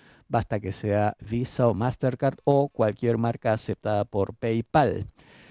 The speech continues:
que es el medio de pago que empleamos, el más grande, más seguro del mundo. Doscientos millones de personas lo usan diariamente. Pierde temores si tienes alguno, no pasa nada en diecisiete años, ni una sola incidencia,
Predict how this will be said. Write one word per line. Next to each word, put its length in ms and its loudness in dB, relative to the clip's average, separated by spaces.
que 160 0
es 160 0
el 140 2
medio 340 6
de 80 4
pago 280 2
que 120 -2
empleamos, 500 0
el 140 0
más 240 0
grande, 500 0
más 300 -2
seguro 600 2
del 220 0
mundo. 400 4
Doscientos 500 -2
millones 300 0
de 80 -2
personas 460 -2
lo 100 2
usan 540 0
diariamente. 1040 0
Pierde 520 4
temores 480 2
si 200 -4
tienes 320 -2
alguno, 520 2
no 240 0
pasa 540 0
nada 320 4
en 60 2
diecisiete 680 -2
años, 260 4
ni 120 2
una 200 2
sola 320 2
incidencia, 760 2